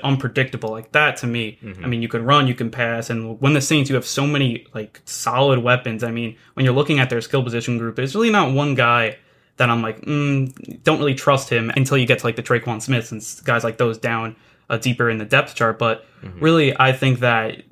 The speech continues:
Speaker 1: if you're putting out twelve personnel, I mean, with this, with this skill position group, I, I think the Saints, this is really the first year in a while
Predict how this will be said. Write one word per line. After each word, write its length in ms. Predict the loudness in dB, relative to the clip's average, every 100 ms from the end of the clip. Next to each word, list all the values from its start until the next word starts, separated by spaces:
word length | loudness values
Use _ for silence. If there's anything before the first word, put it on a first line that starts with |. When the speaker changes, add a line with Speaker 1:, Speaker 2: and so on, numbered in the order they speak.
| _
Speaker 1:
if 320 | -12 -4 -4
you're 60 | -2
putting 220 | 2 2
out 100 | 2
twelve 220 | 2 0
personnel, 600 | 0 -2 -2 0 0 0
I 100 | -2
mean, 200 | -4 -4
with 180 | -6 2
this, 340 | 2 2 -2
with 180 | -4 -2
this 240 | 0 0 -4
skill 240 | -2 -2
position 360 | 0 -2 0 -2
group, 180 | 2
I, 120 | 2 2
I 60 | 0
think 220 | 0 -2
the 60 | -2
Saints, 300 | 0 0 0
this 160 | -4
is 120 | -2
really 120 | 0 0
the 100 | 0
first 360 | 0 -2 -2
year 120 | 0
in 60 | 0
a 60 | 0
while 560 | 0 2 2 0 -2